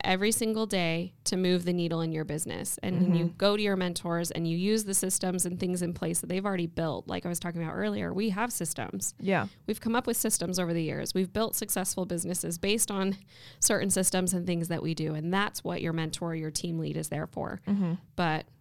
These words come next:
Speaker 1: yeah, I mean, the, the agent has to really put in the work.
Speaker 2: It's, it's your responsibility at the end of the day. And so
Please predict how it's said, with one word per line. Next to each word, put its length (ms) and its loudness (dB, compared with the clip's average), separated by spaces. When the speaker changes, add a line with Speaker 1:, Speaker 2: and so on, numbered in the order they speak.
Speaker 1:
yeah, 200 2
I 160 -2
mean, 160 2
the, 200 -2
the 220 -2
agent 360 -2
has 260 -4
to 80 -8
really 240 -2
put 180 -6
in 80 -4
the 80 -6
work. 380 -6
Speaker 2:
It's, 380 -2
it's 300 -2
your 220 8
responsibility 760 2
at 140 -2
the 80 -2
end 160 -2
of 40 -6
the 100 -4
day. 360 -6
And 160 0
so 320 0